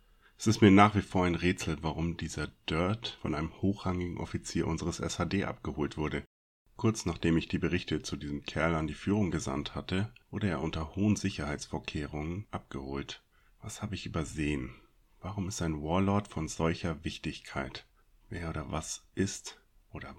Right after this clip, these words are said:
war dieser Dirt? Warum ist er von solch hohem Interesse? Es ärgert mich, dass ich nicht mehr aus ihm herausbekommen habe. Ich hätte härter sein sollen. Sechzehnter September zwanzig einundzwanzig. Wir sind nun bereit, auch wichtigen Bürgern und Verbündeten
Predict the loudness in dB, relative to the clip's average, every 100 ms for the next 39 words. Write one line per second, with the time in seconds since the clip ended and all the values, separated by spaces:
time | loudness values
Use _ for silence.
0 | -8 -6 -4 -6 -6 -8 -6 -6 -6 -12
1 | _ _ _ _ -12 -8 -4 -4 -4 -8
2 | -6 -4 -2 0 -2 -4 2 2 2 -2
3 | -4 -4 -4 -6 -8 _ _ _ -8 2
4 | 4 4 0 -4 -10 -12 -18 -14 -12 -10
5 | -10 -12 -4 -2 -2 -4 -6 -4 -2 -2
6 | -2 -6 -2 -2 0 -2 -2 -8 _ _
7 | _ -8 -8 -6 -6 -4 -4 -4 -4 -4
8 | -2 -2 -4 _ _ _ _ _ 0 0
9 | 2 0 2 0 -2 -2 -2 0 -2 -4
10 | -6 -6 -6 -8 -4 -2 -2 -4 -6 -6
11 | -6 -8 -8 -14 -20 _ _ _ _ _
12 | _ -4 2 4 6 4 4 4 6 6
13 | 4 -2 -2 -4 -2 0 0 2 4 4
14 | 4 4 2 -2 -2 2 4 4 2 0
15 | 0 -2